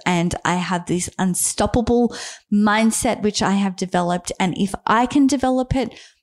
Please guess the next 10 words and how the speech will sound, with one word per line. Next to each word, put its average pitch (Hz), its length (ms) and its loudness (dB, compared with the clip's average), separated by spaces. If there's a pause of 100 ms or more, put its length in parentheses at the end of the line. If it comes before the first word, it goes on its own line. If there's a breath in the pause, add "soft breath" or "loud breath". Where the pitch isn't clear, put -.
(120)
you 233 220 0
guys 254 280 0
can 247 160 4
develop 185 500 0
it - 160 -4
too. 156 480 0 (500 loud breath)
And 202 640 2 (180)
I 240 600 2
really 262 520 2
love 175 540 0